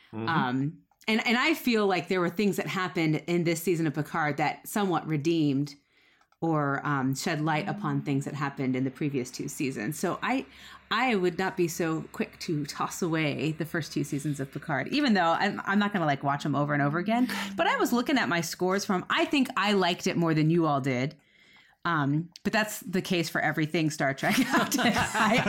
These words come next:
Speaker 2: I score things higher. I like Discovery more than you all do. I have things I,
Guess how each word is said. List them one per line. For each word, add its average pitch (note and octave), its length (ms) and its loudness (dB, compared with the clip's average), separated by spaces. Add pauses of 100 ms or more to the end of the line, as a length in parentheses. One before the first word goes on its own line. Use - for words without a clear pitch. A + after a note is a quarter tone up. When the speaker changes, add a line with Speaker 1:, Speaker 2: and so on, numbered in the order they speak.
Speaker 2:
I G#3+ 160 4
score F#3 240 2
things F#3 260 2
higher. F3 480 0 (220)
I A3 80 2
like A3 180 2
Discovery E3+ 600 2
more E3+ 240 2
than E3+ 160 2
you E3 120 2
all E3 160 2
do. E3 320 0 (320)
I A#3+ 100 0
have A#3+ 220 2
things A3 360 2
I, F3+ 180 2